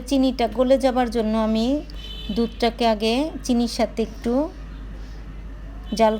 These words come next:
করে নিলাম। এবার দুধটাকে রুম টেম্পারেচারে এনে তারপর মালপোয়াটা তৈরি করব।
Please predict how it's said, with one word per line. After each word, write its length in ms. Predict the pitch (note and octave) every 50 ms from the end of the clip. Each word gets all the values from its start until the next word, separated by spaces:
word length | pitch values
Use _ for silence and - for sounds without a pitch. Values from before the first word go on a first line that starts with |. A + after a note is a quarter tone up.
| - -
করে 240 | A3 G3+ G#3+ G#3+ A3+ B3 C4+ C4+ - - - - - - - - - -
নিলাম। 380 | G3+ F#3+ F#3+ F#3 F3+ E3 E3 F3 E3+ F3 F3 F3+ - - - - - - - - - - - - - - - - - - - - - - - - - - - - - - - - - - - - - -
এবার 260 | G#3+ G#3 A#3 A3+ A3 G3 F#3
দুধটাকে 420 | A3 A3 - - - A3+ A3 - A#3
রুম 200 | A3+ A3 A3 A3 G#3+ G#3
টেম্পারেচারে 580 | - A3 A3+ A3 A3+ G#3 G#3+ G#3 - A3 G3+ G#3+ G#3+
এনে 180 | G#3 G#3 G3+ A3 A3 -
তারপর 380 | G#3+ G#3+ G3 - - G3+ G#3+ A3+ C4 C#4+ - - - - - - - - - - - - - - - - - - - - - - - - - - - - - - - - - - - - - - - - -
মালপোয়াটা 560 | A3+ A3+ A3+ A3+ - A3+ G#3+ G3+ G#3+ - G#3 A3 A3 -
তৈরি 220 | A#3 G#3+ G3+ G3 -
করব। 260 | - F3+ F3 F3 F#3